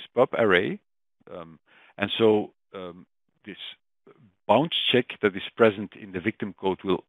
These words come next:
always succeed, and this code will be executed. Uh, and, uh, the attacker does that essentially to train the branch predictor, because what the C P U will see is, um,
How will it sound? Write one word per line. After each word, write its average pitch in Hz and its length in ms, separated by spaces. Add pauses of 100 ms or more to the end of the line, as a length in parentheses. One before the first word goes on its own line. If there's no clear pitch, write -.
always 120 400
succeed, 160 580 (360)
and 101 240
this 131 160 (200)
code 123 240
will 107 140
be 90 160
executed. 120 640 (460)
Uh, 92 220
and, 101 220 (220)
uh, - 160 (220)
the 98 100 (100)
attacker 131 380
does 117 240
that 143 180
essentially 117 600
to 107 100
train 147 440
the 113 80
branch 110 400
predictor, 190 520 (320)
because - 240
what 117 140
the - 140
C 117 100
P - 140
U 160 100
will 123 220 (120)
see 170 180
is, 151 260 (600)
um, 90 240